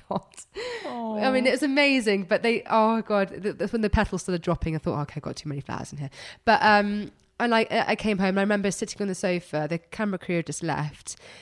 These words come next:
Speaker 1: So it's me, my mother and Josh and India. And then I heard this knock on the door and it was, um,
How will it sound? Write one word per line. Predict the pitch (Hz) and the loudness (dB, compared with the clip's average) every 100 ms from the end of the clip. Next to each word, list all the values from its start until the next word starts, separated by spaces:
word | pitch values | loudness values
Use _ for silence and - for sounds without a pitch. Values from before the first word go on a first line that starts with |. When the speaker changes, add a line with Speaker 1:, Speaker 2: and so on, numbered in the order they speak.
| - - | -20 -6
Speaker 1:
So | 175 | -4
it's | 175 | 0
me, | 208 208 196 | 2 2 2
my | 196 185 | 0 0
mother | 180 165 151 151 151 | 0 0 -2 -2 -4
and | 160 | -6
Josh | - 147 143 - | -4 -4 -4 -8
and | - | -8
India. | 165 165 156 151 151 - - - _ _ | -6 -4 -2 -2 -4 -6 -20 -20 _ _
And | 196 202 | -2 0
then | |
I | 190 | 0
heard | 180 196 | 0 -2
this | 175 | -4
knock | 208 190 | -6 -4
on | 196 | -6
the | |
door | 185 190 175 156 - | -4 0 0 -2 -4
and | 185 | -4
it | 175 | -4
was, | 185 180 - - | -2 -4 -6 -6
um, | 170 170 170 170 | -2 -2 -2 -6